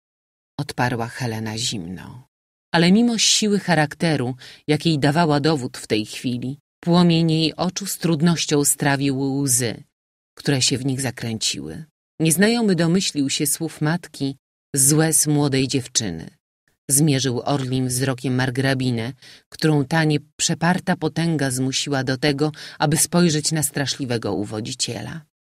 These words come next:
A kiedy oczy tej kobiety spotkały się z jego jasnymi i błyszczącymi oczami,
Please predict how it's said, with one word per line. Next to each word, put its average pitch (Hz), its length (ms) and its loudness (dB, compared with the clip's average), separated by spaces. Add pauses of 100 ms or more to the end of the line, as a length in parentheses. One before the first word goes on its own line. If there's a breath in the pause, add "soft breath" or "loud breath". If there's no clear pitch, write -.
(140)
A - 80 -2
kiedy 190 280 2
oczy 247 240 0
tej 185 300 2
kobiety 143 720 0
spotkały 156 800 0
się 127 220 0
z 135 100 -2
jego 139 240 2
jasnymi 147 600 2
i 143 40 -6
błyszczącymi 135 800 -2
oczami, 131 640 -2